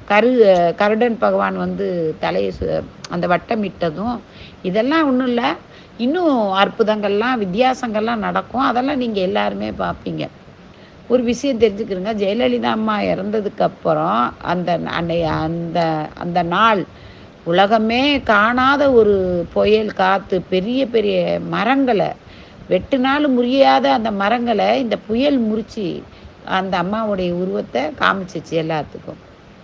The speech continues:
அந்த உக்கிரத்தை அடக்கிட்டாங்க. சாமியார்களை வச்சு அவங்கள அடக்கி கட்டு கட்டி வச்சிருக்காங்க. அது ஒரு பக்கம் இருக்கட்டும்.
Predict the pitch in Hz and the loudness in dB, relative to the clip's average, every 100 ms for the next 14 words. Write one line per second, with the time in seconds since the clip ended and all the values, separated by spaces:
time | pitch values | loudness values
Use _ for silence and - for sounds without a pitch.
0 | - - 175 175 170 180 185 277 262 - | -16 -8 -4 0 0 0 2 4 4 2
1 | 381 - 202 233 269 208 190 160 143 - | 0 2 2 2 -2 -2 -2 -4 -8 -12
2 | 160 165 165 202 196 185 175 170 156 151 | -12 -6 -4 -2 -2 -2 -2 -4 -6 -8
3 | 208 247 381 - - - - 170 175 165 | -8 -8 -8 -14 -18 -18 -10 -4 -2 0
4 | 185 180 247 - - - 214 185 - 269 | -2 -2 -6 -4 -4 -2 -2 -2 -4 -2
5 | 233 185 175 - 180 170 151 147 160 185 | 0 0 -2 -4 -6 -4 -4 -2 -2 0
6 | 175 170 165 196 190 180 - 214 67 | 0 -2 -2 0 0 0 -2 -6 -8